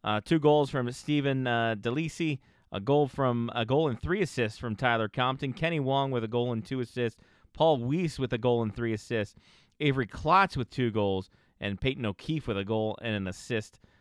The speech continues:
uh, as well as Kyle Miser with three assists in this one. Justin, uh, or Colin Walsh stopping nine of ten shots, uh,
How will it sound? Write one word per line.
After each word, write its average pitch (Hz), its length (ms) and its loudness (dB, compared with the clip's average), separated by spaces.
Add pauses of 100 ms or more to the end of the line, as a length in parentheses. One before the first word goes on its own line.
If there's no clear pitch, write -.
(160)
uh, 98 80 0
as 98 180 -2
well 127 140 2
as 104 100 -2
Kyle 127 340 -2
Miser 110 600 -4
with 98 240 -6
three 113 240 -4
assists 107 500 -6
in 98 280 -4
this 120 220 -2
one. 110 220 -6
Justin, 110 580 -4
uh, 98 200 -2
or 101 100 -2
Colin 143 300 0
Walsh 123 460 -4 (440)
stopping 127 480 2
nine 120 240 0
of 110 80 -4
ten 113 220 -2
shots, 123 500 0 (500)
uh, 95 300 0